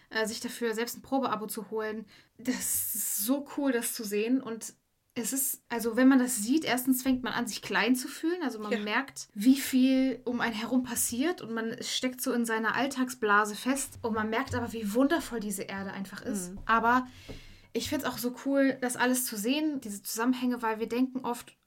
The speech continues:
Speaker 1: oder es kommt einem schnell so vor, dass die Erde Chaos ist. Wenn man diese, diese Salzstimme sehen würde oder diese Wolke, von der du gesprochen hast, man hat das Gefühl, die Erde ist ein willkürliches Objekt, au-, auf das willk-, willkürlich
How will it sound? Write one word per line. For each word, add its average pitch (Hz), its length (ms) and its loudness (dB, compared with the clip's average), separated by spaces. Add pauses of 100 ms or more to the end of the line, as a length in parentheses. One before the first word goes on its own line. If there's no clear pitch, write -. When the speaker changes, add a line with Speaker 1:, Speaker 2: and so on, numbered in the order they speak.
Speaker 1:
oder 208 220 -6
es - 160 -10
kommt 269 240 -6
einem 214 400 -8
schnell 262 320 2
so 254 80 -6
vor, 226 260 -8
dass 220 240 -8 (340)
die 233 80 -4
Erde 233 240 2
Chaos 226 560 2
ist. - 340 -10 (160)
Wenn 254 160 4
man 247 100 4
diese, 220 440 2
diese 202 200 -4
Salzstimme 220 560 0
sehen 202 340 0
würde 196 280 -4
oder 208 140 -4
diese 220 340 -2
Wolke, 247 340 4
von 247 120 -6
der 220 120 -4
du 214 80 -6
gesprochen 220 360 -8
hast, 208 140 -10
man 226 120 -10
hat 269 100 -8
das 269 140 -6
Gefühl, 277 380 -4 (720)
die - 140 -6
Erde 269 500 2 (140)
ist 247 240 -4
ein 220 460 -2 (540)
willkürliches 254 1160 0
Objekt, 214 580 -4 (460)
au-, 233 60 0 (140)
auf 233 120 -2
das 247 280 0
willk-, 240 320 0
willkürlich 233 600 -2